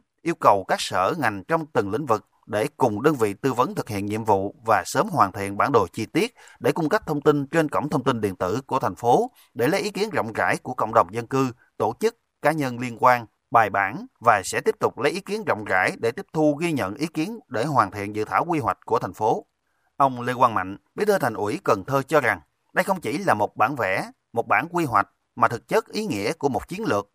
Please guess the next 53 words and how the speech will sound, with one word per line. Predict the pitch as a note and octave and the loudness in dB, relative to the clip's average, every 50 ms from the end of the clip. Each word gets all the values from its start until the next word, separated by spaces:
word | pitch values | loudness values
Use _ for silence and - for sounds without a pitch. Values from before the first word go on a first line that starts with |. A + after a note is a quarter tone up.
| _ _ _ | _ _ _
và | - G#2+ B2 A#2 | 2 4 4 4
một | A2 G#2+ G#2+ - | 6 2 0 -2
kế | - G#3 | -2 -2
hoạch | F3 C3 G#2+ - - _ | 2 2 2 2 2 _
để | - G2+ G#2 - | -4 -2 -2 -2
thực | - - - | -2 -4 -6
hiện. | A2+ G#2+ G2 G2 G2+ - _ _ _ _ _ _ _ _ | -4 -6 -6 -6 -6 -12 _ _ _ _ _ _ _ _
Đồng | C3 C3 B2 | -4 -4 -2
thời | B2 B2+ B2 A#2 A2+ G#2+ | 4 4 6 6 6 2
cũng | - - C3 | -2 -6 -4
phải | - - C3 | 0 0 0
xác | - - - | 0 0 2
định | C#3+ A#2 A2 A2+ A#2+ | 2 2 2 2 0
việc | A2 A#2 A2+ - _ - | 0 0 0 0 _ 0
tạo | G#2 F#2+ G2+ A2 | 2 4 4 2
các | B2+ G3+ - - | 2 -2 0 2
điều | A#2+ A2 | 0 0
kiện | G2+ - A2 G#2 G#2 G#2 A#2 - _ | 2 0 0 0 0 -2 -4 -8 _
hay | - C#3 C#3 C3 B2+ A2+ | -6 -4 -2 -2 -2 -4
chuẩn | G2+ - B2 E3 | -6 -6 -4 -2
bị | C#3 G#2+ G2+ | 0 0 -2
các | - - G3+ - | 0 -2 -2 2
điều | C#3+ A2+ G#2 | 2 2 2
kiện | F#2 - G2+ G2+ G#2+ G#2 | 2 -2 -4 -4 -6 -4
về | G#2 A2+ G2+ | -2 -4 -4
không | - - C#3 D3 D3 C3+ | -2 -2 -4 -2 0 2
gian, | C#3 C#3 C#3 C3 - _ _ _ | 2 2 2 0 -8 _ _ _
hạ | - A#2 A#2 | -2 -2 -2
tầng | - - B2 A2 G2+ G2 - | 2 4 2 2 2 -2 -4
thuận | - A2 A2+ A#2+ | -4 -4 0 4
lợi | A2 G2+ G2+ G#2 | 6 6 6 4
nhất | A2 D#3+ A#3 - _ _ _ _ | 2 -2 -4 -4 _ _ _ _
để | - - A2+ D3 | -2 -2 0 2
thu | - D3+ C3+ | 2 2 2
hút | D3 F#3 - C#3+ | 2 2 2 2
được | A#2+ G#2+ A2 | -2 -2 0
nguồn | A#2 A#2 A2+ G2+ | 2 2 2 4
lực | G2+ A2 G#2+ - _ _ | 4 0 0 0 _ _
từ | A#2+ A2+ G#2 G2 | 4 4 4 4
doanh | A#2 D#3+ D3+ | 0 0 0
nghiệp, | B2+ G#2 G2+ - - _ _ _ _ | 0 -2 -4 -6 -8 _ _ _ _
người | - A#2+ A2+ G#2 F#2+ | -2 0 0 0 2
dân | A2+ B2+ C3 B2+ A#2+ - _ _ _ | 2 2 2 0 -4 -10 _ _ _
để | A#2 C3 | 0 2
thực | E3 D#3+ - | 2 2 0
hiện | B2+ A2+ G2+ G2+ A2+ B2 | -2 -2 -2 -2 -2 2
đồ | A#2+ A2 | 4 4
án | G#2 F2+ G#2 C3 F#3+ G#3 | 4 4 0 -2 -4 -2
quy | E3+ D#3+ D#3+ | 0 0 0
hoạch | C3+ A2 G2+ F#2+ - - | 2 2 2 2 2 0
của | A2 A#2 | 0 0
thành | - A2 F#2 | 0 0 -4
phố. | - A2 A2 B2+ F#3 - | -2 -2 -2 -2 -2 -6